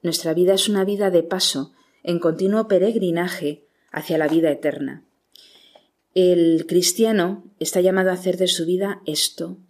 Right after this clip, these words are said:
una vida de peregrinación, un continuo camino hacia el cielo.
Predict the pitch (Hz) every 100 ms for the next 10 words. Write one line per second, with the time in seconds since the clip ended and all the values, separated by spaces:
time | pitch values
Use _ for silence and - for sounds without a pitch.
0 | _ _ - 190 190 190 208 196 185 156
1 | 147 143 135 139 143 - 147 147 - _
2 | _ - 196 190 185 185 202 220 226 233
3 | 151 160 180 190 - 160 - 143 151 170
4 | 139 143